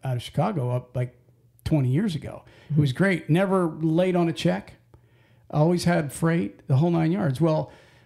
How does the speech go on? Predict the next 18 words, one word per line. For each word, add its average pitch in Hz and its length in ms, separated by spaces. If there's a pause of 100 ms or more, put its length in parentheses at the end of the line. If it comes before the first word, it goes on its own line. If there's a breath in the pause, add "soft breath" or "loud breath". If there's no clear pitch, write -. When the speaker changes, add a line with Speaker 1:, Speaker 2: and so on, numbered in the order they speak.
Speaker 1:
bottom 180 320
line 180 280
is, 156 380 (180)
he, 180 380
uh, 160 320 (440)
told 339 240
me 269 80
he 190 60
couldn't 180 240
get 175 100
hired, 294 240
and 220 100
I 190 80
asked 277 240
him, 233 80
I 240 40
said, 233 180
"Well, 233 420